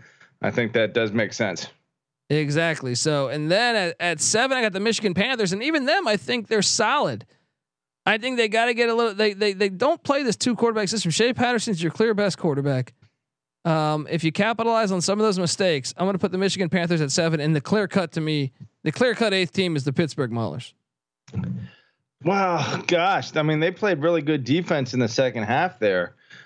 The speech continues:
Speaker 1: Uh, the, the, I will say this: the number of airmailed, uh, passes throughout the entire league was very sh-, surprising, but that just comes down to, like,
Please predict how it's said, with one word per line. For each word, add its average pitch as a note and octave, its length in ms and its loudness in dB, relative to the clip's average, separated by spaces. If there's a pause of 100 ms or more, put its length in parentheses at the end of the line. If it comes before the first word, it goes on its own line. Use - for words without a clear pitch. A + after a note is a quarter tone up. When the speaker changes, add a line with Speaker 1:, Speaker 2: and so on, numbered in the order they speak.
(140)
Speaker 1:
Uh, G#2 720 2 (140)
the, A#2+ 720 2 (240)
the, C#3+ 360 2
I D3 140 2
will F3+ 180 2
say C3+ 200 2
this: G2 240 -2
the A#2 120 0
number D#3 800 0
of B2 240 2 (180)
airmailed, B2+ 840 2 (420)
uh, G#2+ 160 2
passes A#2+ 640 -2 (180)
throughout A#2+ 380 0
the A#2 100 -2
entire G#2+ 360 0
league B2+ 440 0 (360)
was G#2 180 0
very A2+ 720 0
sh-, - 360 -2
surprising, B2+ 800 0 (340)
but A#2+ 140 2
that D#3 240 2
just C#3 200 -2
comes B2+ 280 0
down A2+ 240 2
to, G#2+ 60 0
like, G2+ 380 0